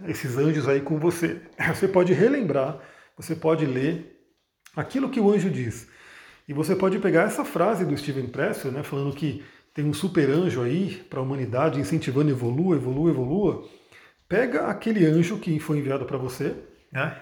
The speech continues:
um, dois ou três, dependendo aí da, do, de, da sua própria energia. Pega aquela missão do anjo, né, que diz ali no primeiro parágrafo.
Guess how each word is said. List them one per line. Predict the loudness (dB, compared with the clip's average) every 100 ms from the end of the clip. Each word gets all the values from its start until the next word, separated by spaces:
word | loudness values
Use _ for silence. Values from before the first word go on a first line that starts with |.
| -2
um, | 2 2
dois | 4 4 4
ou | 2
três, | 0 0 0 -6 -16 -20 -20 _
dependendo | -10 -8 -4 -2 -2 -2
aí | -2
da, | -2 -2
do, | -4 -6 -10 -14 -12
de, | -12 -12 -16 -20 -14
da | -2 0
sua | 2 6 6 6 -4 -10 -4
própria | -2 2
energia. | 2 2 2 0 0 -4 -14 -18 -18 -18 -20 -20 _ _ _ 2
Pega | 4 6 4 -2
aquela | -2 0 0
missão | 0 0 2 2 2
do | 2
anjo, | 4 2 2
né, | 0 -2 -6 -12 -14
que | -6
diz | -2 0
ali | 2 2
no |
primeiro | 2 0 0 0
parágrafo. | 0 2 0 -2